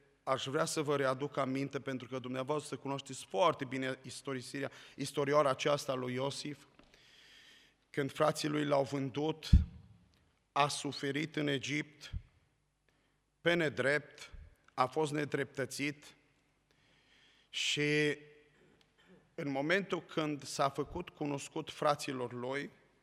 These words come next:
îi iubea foarte mult.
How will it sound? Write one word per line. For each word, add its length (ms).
îi 180
iubea 340
foarte 480
mult. 580